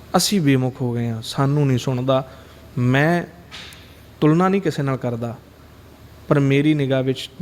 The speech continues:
ਨਾਨਕ ਮਤਾ ਸਾਹਿਬ ਦੀ ਧਰਤੀ ਵਰਗੀ ਹੋਰ ਧਰਤੀ ਵੀ ਕੋਈ ਨਜ਼ਰ ਨਹੀਂ ਆਉਂਦੀ ਮੈਨੂੰ। ਜਿੰਨੀਆਂ ਬਖਸ਼ਿਸ਼ਾਂ ਉੱਥੇ ਨੇ, ਉਹ ਇੱਕ ਕਰਮ ਭੂਮੀ ਹੈ। ਉੱਥੇ ਰਹਿ ਕੇ ਤੁਸੀਂ ਜਿਸ ਤਰ੍ਹਾਂ ਚੱਲੋਗੇ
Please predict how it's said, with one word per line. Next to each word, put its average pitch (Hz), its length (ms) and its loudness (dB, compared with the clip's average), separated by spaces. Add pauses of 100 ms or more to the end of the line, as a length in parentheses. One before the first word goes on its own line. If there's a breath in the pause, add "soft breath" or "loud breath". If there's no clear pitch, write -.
(160)
ਨਾਨਕ 139 380 2
ਮਤਾ 127 240 -4
ਸਾਹਿਬ 127 320 -4
ਦੀ 127 160 -2
ਧਰਤੀ 120 320 -4
ਵਰਗੀ 123 320 -2
ਹੋਰ 120 320 0
ਧਰਤੀ 123 300 -2
ਵੀ 127 100 2
ਕੋਈ 123 160 -2
ਨਜ਼ਰ 113 240 -6
ਨਹੀਂ 113 160 -8
ਆਉਂਦੀ 107 260 -16
ਮੈਨੂੰ। - 840 -12
ਜਿੰਨੀਆਂ 156 400 2
ਬਖਸ਼ਿਸ਼ਾਂ 143 440 -2
ਉੱਥੇ 127 300 -6
ਨੇ, 117 180 -6 (1040 loud breath)
ਉਹ 220 220 4
ਇੱਕ 233 140 -2
ਕਰਮ 208 360 2
ਭੂਮੀ 131 480 -2
ਹੈ। 110 100 -6 (880)
ਉੱਥੇ 175 320 4
ਰਹਿ 147 180 2
ਕੇ 123 260 -8 (400)
ਤੁਸੀਂ 160 260 -4
ਜਿਸ 139 280 0
ਤਰ੍ਹਾਂ 190 240 2
ਚੱਲੋਗੇ 127 500 -4